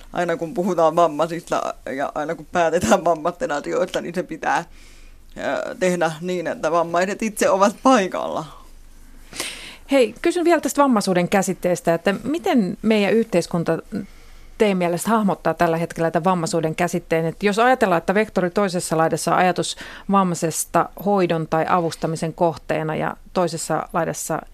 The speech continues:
Speaker 2: ajatuksena itsenäinen toimija, mitä te ajattelette?
Speaker 1: No, äh, siis, äh,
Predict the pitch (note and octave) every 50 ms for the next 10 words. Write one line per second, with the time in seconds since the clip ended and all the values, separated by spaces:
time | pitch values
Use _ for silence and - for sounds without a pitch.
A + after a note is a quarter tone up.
0 | - - - - - - - - - - - - - E3 D#3+ D#3+ D#3 - E3+ -
1 | - - - D#3+ D#3 D#3 - - - G3+ F3+ - - F3 E3 D#3+ F3+ E3 D#3+ E3
2 | - F3+ E3+ - - - - - - - - - - - - G3+ F#3+ F3 - -
3 | - - - - - - - - - - - - - - - - - - - -
4 | - - - - - - - C#3+ D#3+ D#3 - - - - - D#3 D#3+ D3+ D#3 D#3
5 | C#3+ - - - - E2 - A#2+ A#2+ - - - B2 B2 E3+ F3+ F3+ - - -
6 | - - - - - - - -